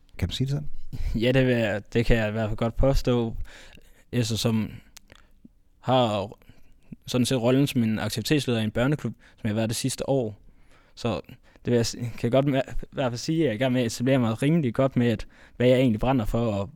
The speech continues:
Speaker 2: hvor jeg vil hen af.
Speaker 1: Hvordan føles det, altså, f-, når jeg kommer her med en, øh, med en mikrofon,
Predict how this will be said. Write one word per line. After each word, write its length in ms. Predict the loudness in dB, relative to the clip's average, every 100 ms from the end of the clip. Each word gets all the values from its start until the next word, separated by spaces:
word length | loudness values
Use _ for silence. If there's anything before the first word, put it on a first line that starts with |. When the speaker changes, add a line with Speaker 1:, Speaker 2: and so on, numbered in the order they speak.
| 0
Speaker 2:
hvor 160 | 2
jeg 160 | 4 4
vil 80 | 2
hen 140 | 2
af. 200 | 0 -4 -8 -20 -18 -16 -14 -12 -2
Speaker 1:
Hvordan 260 | 0 0
føles 360 | 2 4 4 4
det, 120 | 2
altså, 340 | 2 2 0
f-, 400 | -2 -4 -14 -6
når 320 | -4 -2 2 4
jeg 140 | 4
kommer 260 | 2 0 0
her 200 | -2 -2
med 160 | -2
en, 180 | -2 -2
øh, 220 | -2 -4
med 100 | -4
en 60 | -4
mikrofon, 520 | -6 -8 -10 -10 -12